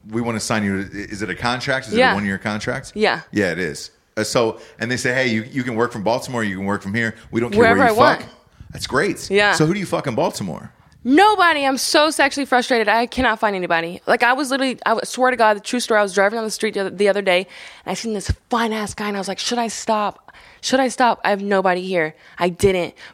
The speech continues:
Speaker 2: Because a lot of people say, like, there's, a lot of the guys there are dirty.
Speaker 1: Yeah.
Speaker 2: So I was like, I'm just so sexually frustrated right now.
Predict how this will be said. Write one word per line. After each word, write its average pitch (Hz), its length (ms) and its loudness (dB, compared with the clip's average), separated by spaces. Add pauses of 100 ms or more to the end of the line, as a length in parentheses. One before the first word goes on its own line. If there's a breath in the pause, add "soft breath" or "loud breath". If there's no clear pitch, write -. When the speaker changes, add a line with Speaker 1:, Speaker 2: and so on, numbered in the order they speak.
(180)
Speaker 2:
Because 269 400 2
a 208 60 2
lot 226 100 4
of 240 60 -2
people 247 120 -4
say, 220 200 0
like, 175 300 -4
there's, 165 200 -4 (100)
a - 40 -10
lot 156 160 0
of 160 100 -6
the 165 80 -6
guys 151 280 -4
there 165 120 -2
are 160 60 -4
dirty. 151 560 -6 (260 loud breath)
Speaker 1:
Yeah. 90 240 -2 (140)
Speaker 2:
So - 160 -2
I - 20 2
was 247 80 0
like, 240 240 -4 (400)
I'm 320 140 2
just 320 160 0
so 214 160 2
sexually 190 400 -4
frustrated 160 440 -4
right 151 140 -6
now. 156 300 -12